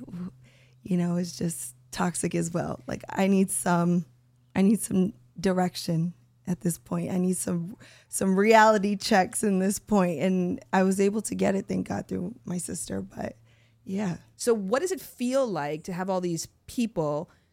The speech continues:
Speaker 2: telling you what your experience is, what your reality is?
Speaker 1: I, I used to find it so disheartening and just so, um, at times it would,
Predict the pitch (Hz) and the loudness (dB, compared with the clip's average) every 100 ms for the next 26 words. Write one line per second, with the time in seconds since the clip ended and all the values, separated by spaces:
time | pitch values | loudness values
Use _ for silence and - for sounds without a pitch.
0 | _ - - 226 226 233 202 151 131 123 | _ -14 -10 -4 -2 -2 0 0 -2 -4
1 | - _ _ _ - 202 170 165 175 190 | -8 _ _ _ -2 -2 0 0 2 2
2 | 185 180 - 156 156 156 151 - 139 - | -2 -6 -8 -8 -6 -8 -8 -10 -12 -12
3 | - - - _ - 175 175 170 180 175 | -12 -14 -18 _ -2 -2 0 -2 0 0
4 | 170 156 143 156 135 104 69 - - - | -2 -2 -4 -6 -8 -8 -10 -10 -12 -14
5 | _ - - - _ _ _ _ _ - | _ -20 -20 -20 _ _ _ _ _ -2
6 | 214 214 - 214 208 208 - 233 208 - | 0 0 0 2 4 2 -2 -6 -6 -14
7 | - 180 180 185 180 - - - 180 180 | -4 0 0 0 0 -4 -8 -6 -4 -4
8 | 180 - 190 - 202 202 202 202 196 185 | -6 -8 -10 -10 -8 -8 -6 -6 -6 -6
9 | 180 - - 180 180 185 185 - - _ | -6 -6 -4 -2 0 0 -2 -4 -12 _
10 | _ _ - 185 185 190 196 214 185 _ | _ _ -6 -4 -2 -4 -6 -8 -12 _
11 | _ _ _ _ _ _ _ _ _ _ | _ _ _ _ _ _ _ _ _ _
12 | _ _ _ _ _ _ _ _ _ _ | _ _ _ _ _ _ _ _ _ _
13 | _ _ _ _ _ - 208 202 220 233 | _ _ _ _ _ -2 -2 0 0 0
14 | 269 247 214 - | -2 -2 -2 -4